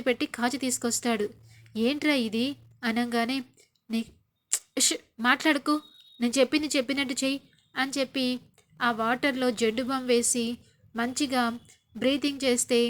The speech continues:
వెంటనే ఉపశమనం తగులుతుందని, కోల్డ్ ఉన్నా తుమ్ములున్నా తగ్గిపోతాయని ఇంకా టవల్‌ని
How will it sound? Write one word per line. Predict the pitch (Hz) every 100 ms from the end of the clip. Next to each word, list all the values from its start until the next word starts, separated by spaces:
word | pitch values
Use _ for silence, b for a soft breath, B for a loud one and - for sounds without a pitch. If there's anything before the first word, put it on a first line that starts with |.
| 240 - B -
వెంటనే | 233 247 302 285
ఉపశమనం | 254 247 277 269 254
తగులుతుందని, | 226 220 247 247 233 226 226 - b b _
కోల్డ్ | 262 262 269
ఉన్నా | 269 247 247 247 - _ _ _ -
తుమ్ములున్నా | 262 277 269 269
తగ్గిపోతాయని | 226 226 254 254 247 233 226 220 226 b b _
ఇంకా | 285 285 247 220 226 _ _ -
టవల్‌ని | 262 277 277